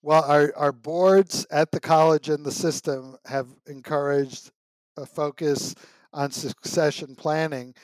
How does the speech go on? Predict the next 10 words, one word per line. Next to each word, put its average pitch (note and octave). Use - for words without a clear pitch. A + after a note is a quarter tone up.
And C#3+
again, D3+
it's C3
something D#3+
we D3+
can C#3
do D3+
as C#3
a C3+
system D3+